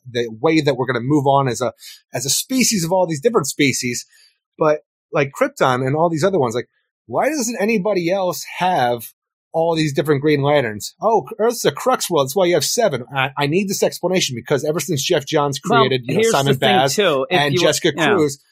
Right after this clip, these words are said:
Speaker 1: why do we have all these? And he said, like, even when he was leaving his run, I think even in Justice League during the Darkseid War,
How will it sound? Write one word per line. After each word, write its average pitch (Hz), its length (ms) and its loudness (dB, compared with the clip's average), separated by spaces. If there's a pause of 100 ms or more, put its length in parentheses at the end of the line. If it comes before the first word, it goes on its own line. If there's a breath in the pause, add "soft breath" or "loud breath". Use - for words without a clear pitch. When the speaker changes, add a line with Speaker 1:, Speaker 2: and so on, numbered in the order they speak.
(280)
Speaker 1:
why 165 280 2
do 185 80 2
we 175 120 0
have 160 200 2
all 226 160 2
these? 139 200 0
And 131 100 0
he 185 140 -2
said, 185 200 2 (120)
like, 147 260 2
even 170 200 -2
when 160 100 0
he 165 80 0
was 135 160 -2
leaving 147 240 0
his 123 180 -2
run, 151 220 2
I 131 80 2
think 139 180 -6
even 139 240 0
in 110 80 -6
Justice 170 400 0
League 123 180 -2
during 123 160 -4
the 110 60 -8
Darkseid 170 460 0
War, 127 280 -2